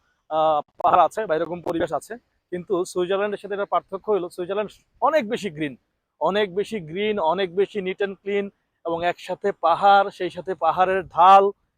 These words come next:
এবং পাহাড়ের ঢালের মধ্যে যে বাড়িগুলা, এই জিনিসটা হচ্ছে আসলে সুইজারল্যান্ডের আসল বৈশিষ্ট্য। এবং তুহিন ভাইয়ের কাছ থেকে শুনলাম যে এখানের গ্রামের মানুষরা নাকি অনেক বেশি বড়লোক, মানে গ্রামের মানুষরা এই দেশের মধ্যে সবচেয়ে বেশি বড়লোক। এখানে যারা কৃষির সাথে জড়িত,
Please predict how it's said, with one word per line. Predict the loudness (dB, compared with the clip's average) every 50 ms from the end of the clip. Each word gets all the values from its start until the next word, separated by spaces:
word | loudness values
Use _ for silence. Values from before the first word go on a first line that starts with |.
| _ _ -6
এবং | -4 -4 -4 0
পাহাড়ের | 0 2 4 4 4 2 0
ঢালের | 0 0 2 2 2 0
মধ্যে | 0 -2 -2 -2
যে | -2 2
বাড়িগুলা, | 4 6 6 6 4 2 -2 -4 -4 -8 -12 _ _ _ _
এই | 2 2 2
জিনিসটা | 0 -6 -4 0 0 0
হচ্ছে | 0 0
আসলে | -4 -4 -4 -6
সুইজারল্যান্ডের | -4 -4 -4 -4 -4 -2 0 0
আসল | 0 0 -4 -8
বৈশিষ্ট্য। | -10 -10 -12 -12 -18 -20 _ -20 -20 _ _ _ _ _ _ _
এবং | -2 0 2 2 2 0 -2 -4
তুহিন | -4 -4 -2 0
ভাইয়ের | 0 0 0
কাছ | -2 -4 -4
থেকে | -6 -6
শুনলাম | -4 -4 -6 -2 0 0 0 0 -4
যে | -6 -6
এখানের | -6 -6 -6 -4 -4 -4
গ্রামের | -2 2 2 4 4 4 0 -2 -2
মানুষরা | -2 -2 -2 -4 -4 -4 -2
নাকি | -2 -2 0 0
অনেক | 0 2 2 0 -2 -2
বেশি | -4 -4 -4 -2
বড়লোক, | 2 2 2 2 2 -2 -8 -12 _ _ _ _ -8
মানে | -6 0
গ্রামের | 0 0 0 0 -4
মানুষরা | -6 -8 -8 -6 -2 0
এই | 0 0
দেশের | -2 -4 -6
মধ্যে | -10 -10 -10
সবচেয়ে | -12 -8 -8 -8
বেশি | -8 -6
বড়লোক। | -4 -4 -4 -4 -6 -12 -18 _ _ _ _ _ _ _ _
এখানে | -8 -6 -4 -4 -2 0
যারা | 2 4 4 2
কৃষির | 2 -4 -12 -14 -12 -12 -8
সাথে | -4 -4 -2 -2 0
জড়িত, | -2 -2 -2 -2 -4